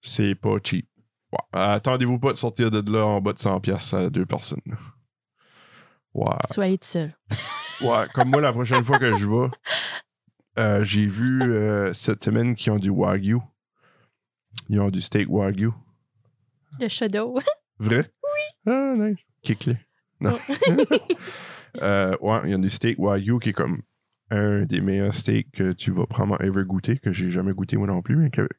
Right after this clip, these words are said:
Speaker 1: euh, ça a l'air Jonathan de goûter, c'est mental. Mais, euh, c'est ça, j'aimerais en goûter avant,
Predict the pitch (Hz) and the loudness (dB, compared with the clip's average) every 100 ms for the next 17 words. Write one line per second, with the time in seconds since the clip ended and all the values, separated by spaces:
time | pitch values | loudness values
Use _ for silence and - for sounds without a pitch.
0 | _ - 101 95 - 110 135 131 123 117 | _ -4 -2 -2 -2 0 2 2 -2 0
1 | 131 117 107 104 110 98 - 92 87 85 | 0 0 0 0 0 -2 -4 -2 -2 -2
2 | 101 127 - _ _ _ _ - - - | -2 -2 -6 _ _ _ _ -20 -10 -4
3 | - - - - - 98 98 92 87 - | -2 -4 -14 -16 -4 0 2 2 0 -2
4 | - 98 85 92 101 101 92 92 110 107 | 0 -2 0 0 0 0 -2 -2 0 0
5 | 92 98 92 | 0 0 0